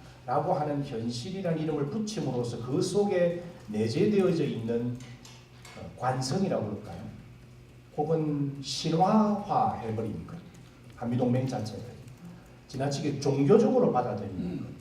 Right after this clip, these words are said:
Speaker 1: 혹은 어떤 사람을, 음, 이건 좀 지나친 표현일 수도 있습니다만 어떤 한-, 특히 한국의 일부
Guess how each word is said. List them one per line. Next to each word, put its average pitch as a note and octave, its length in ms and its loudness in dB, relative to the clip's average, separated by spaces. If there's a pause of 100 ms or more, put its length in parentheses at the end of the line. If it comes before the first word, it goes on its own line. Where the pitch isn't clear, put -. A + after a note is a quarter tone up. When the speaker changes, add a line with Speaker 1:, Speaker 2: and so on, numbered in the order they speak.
Speaker 1:
혹은 F#3+ 160 2
어떤 - 260 2
사람을, F3 520 4 (500)
음, B2 680 0
이건 C#3+ 220 0
좀 C3 320 -4
지나친 C3+ 400 -6
표현일 D3+ 260 -4
수도 C#3 220 -8
있습니다만 A2 800 -6 (260)
어떤 F3+ 720 2
한-, G3 300 -2
특히 F3 240 -6
한국의 D#3 440 -2 (280)
일부 E3 680 2